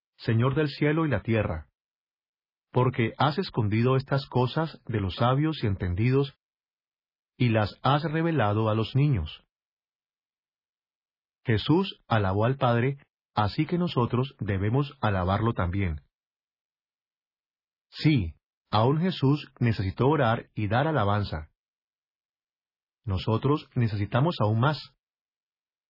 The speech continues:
Antes de ser arrestado, él oró fervientemente en el jardín de Getsemaní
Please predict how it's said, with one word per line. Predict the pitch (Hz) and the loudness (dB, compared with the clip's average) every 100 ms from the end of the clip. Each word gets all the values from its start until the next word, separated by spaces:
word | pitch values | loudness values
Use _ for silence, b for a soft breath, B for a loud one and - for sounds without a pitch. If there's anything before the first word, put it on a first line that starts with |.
| _ _ _ _ _ _ _ _ _ _ _ | _ _ _ _ _ _ _ _ _ _ _
Antes | - 156 170 - | 0 0 0 -2
de | 139 | 0
ser | 113 | 0
arrestado, | 143 143 - 107 117 - | 0 -2 -2 0 0 0
él | 123 139 | 0 2
oró | 143 127 | 2 0
fervientemente | 139 104 98 123 117 101 95 123 - | 0 -2 -2 -2 0 -2 -2 -4 -2
en | 135 156 | 0 0
el | 151 | 0
jardín | 101 92 101 | 0 -2 -2
de | 113 | 0
Getsemaní | 113 - 98 87 110 139 | -2 -2 -2 0 0 -2